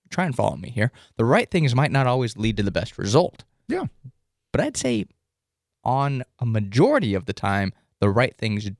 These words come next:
Speaker 1: do lead to the best result. It, it's just, there's gonna be times where it, things go crazy. Maybe they get some contract that just came out of nowhere, and it's like, "Well,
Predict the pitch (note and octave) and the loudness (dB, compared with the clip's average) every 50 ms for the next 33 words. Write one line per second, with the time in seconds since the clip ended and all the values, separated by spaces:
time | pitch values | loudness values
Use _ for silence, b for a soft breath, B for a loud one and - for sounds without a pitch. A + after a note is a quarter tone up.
0 | _ _ - D3 D#3 C#3 A2 G2+ F#2+ G2 F#2+ - - - - F#2 - - - - | _ _ 4 4 6 4 2 0 -2 -6 -8 -8 -10 -8 -8 -6 -6 -6 -6 -8
1 | - - - - - - - - - - _ - A2 - - A2+ G#2+ A2 - B2+ | -8 -8 -8 -6 -6 -4 -4 -6 -6 -8 _ -4 -4 -2 0 -2 -2 0 -2 -2
2 | B2+ - - _ _ _ _ _ - A#2 C3 C3 B2+ B2+ D#3+ E3+ C#3 C#3+ D3+ - | -2 -2 -6 _ _ _ _ _ -2 -2 0 0 0 0 0 0 0 0 0 0
3 | - A2+ C3 C#3+ C#3 C#3 - A2+ A2+ A2 - - B2+ - - - _ _ - A2+ | 0 0 0 0 -2 -2 -2 -2 -2 -4 -4 -6 -8 -8 -8 -12 _ _ 0 2
4 | A2 B2 B2+ - - C3 B2+ - - A#2 A#2+ B2 B2 C3 B2 b b b b b | 2 2 2 2 0 -2 -2 0 0 0 0 0 0 -2 -4 b b b b b
5 | - A#2 B2 D#3+ F3+ G#3 F#3 F3 E3 F#3 F3+ - - F3 F3+ D#3 - - B2 C#3 | -4 -2 0 0 0 0 0 0 0 0 -2 -2 -2 -2 -2 -2 -2 -2 -2 -2
6 | E3 E3 - D3 C#3+ C3+ - - C3 - - - - C3+ - - D3 D#3 D3+ D3+ | -2 -4 -4 -4 -4 -4 -4 -4 -6 -6 -4 -6 -6 -6 -4 -4 -4 -2 -2 -2
7 | D#3 D3 D3 B2 A2 A2+ A#2+ C#3 F#3+ G3+ F3+ B2 G2 G#2 A2+ B2 A#2+ A#2 A2 G2+ | -2 -2 -2 -4 -2 -2 0 0 0 0 0 2 2 2 2 2 0 -2 -4 -4
8 | - - - - - _ - - - | -4 -6 -8 -8 -8 _ -14 -16 -16